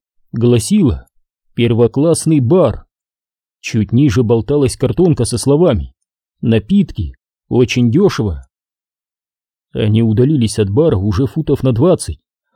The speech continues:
когда Олтман вдруг остановился и зашагал назад. «Эй, и куда ты?» окликнула его Ада. «Мне нужно выпить», объяснил Олтман. «Надо помянуть Хэммонда». Он толкнул дверь заведения.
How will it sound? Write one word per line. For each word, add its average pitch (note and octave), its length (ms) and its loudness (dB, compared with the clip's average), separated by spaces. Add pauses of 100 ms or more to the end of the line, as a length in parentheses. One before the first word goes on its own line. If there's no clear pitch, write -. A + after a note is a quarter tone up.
когда A2+ 280 0
Олтман B2+ 440 2
вдруг C3 300 -4
остановился B2+ 720 0 (360)
и A#2 80 -4
зашагал B2 480 0
назад. C3 460 0 (720)
«Эй, A3 380 4
и F#2 200 -4
куда B3 360 2
ты?» C#3+ 320 -2 (320)
окликнула A2+ 580 0
его C3 320 2
Ада. F#2+ 280 -2 (640)
«Мне G#2+ 260 0
нужно C3+ 340 2
выпить», D#3+ 420 0 (320)
объяснил A#2+ 600 0
Олтман. A2+ 420 0 (380)
«Надо A2+ 320 0
помянуть C#3 460 2
Хэммонда». B2+ 560 2 (960)
Он A2 280 0
толкнул A#2 460 0
дверь A#2+ 260 2
заведения. A#2 680 -2